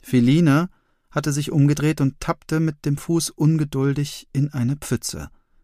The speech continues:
Ich schenkte ihr keine Beachtung. "Wer ist es denn?" Es war, als hätte jemand anders diese Frage gestellt.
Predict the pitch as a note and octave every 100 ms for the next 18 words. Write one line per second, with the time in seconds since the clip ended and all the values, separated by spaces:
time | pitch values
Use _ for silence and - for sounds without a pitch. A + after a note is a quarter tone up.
0 | _ _ _ - - A#2 - G#2+ G#2+ -
1 | G2 G2+ B2 G2+ - F2+ F2+ - _ _
2 | _ _ _ _ _ _ _ _ - -
3 | - D#3 D3 C#3+ D3 C#3+ C3+ C3 D3 -
4 | A#3+ - B2 B2 - _ _ _ _ _
5 | - G#2+ G2+ F#2 G2+ A2 A#2+ - B2+ -
6 | - - A#2 G#2+ A2 A2+ A#2+ - - C3+
7 | C3 - - G2 F#2+ - - F2 F#2 G2
8 | F#2 - F#2 E2+